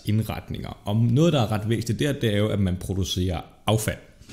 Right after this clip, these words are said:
når man går i kemilaboratoriet. Og det skal selvfølgelig bortskaffes på en forsvarlig måde, og det er jo også noget, eleverne de skal lære. Men hvordan det så gøres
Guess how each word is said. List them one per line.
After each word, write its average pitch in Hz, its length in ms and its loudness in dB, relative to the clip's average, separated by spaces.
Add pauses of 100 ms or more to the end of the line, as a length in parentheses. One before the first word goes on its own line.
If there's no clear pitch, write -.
(160)
når 101 120 -4
man 85 180 -4
går 82 340 -6
i 90 100 -2
kemilaboratoriet. 87 760 -2
Og 117 100 0
det 151 80 4
skal 156 100 4
selvfølgelig 104 340 0
bortskaffes 151 460 2
på 101 80 2
en 85 100 0
forsvarlig 87 380 -6
måde, 151 340 4 (240)
og 139 120 2
det 156 80 4
er 151 40 6
jo 143 220 6
også 123 180 2
noget, 101 280 2
eleverne 92 440 0
de 117 80 -2
skal 139 160 -2
lære. 156 220 2 (1300)
Men 135 160 6
hvordan 165 200 6
det 196 100 8
så 180 100 6
gøres 139 580 2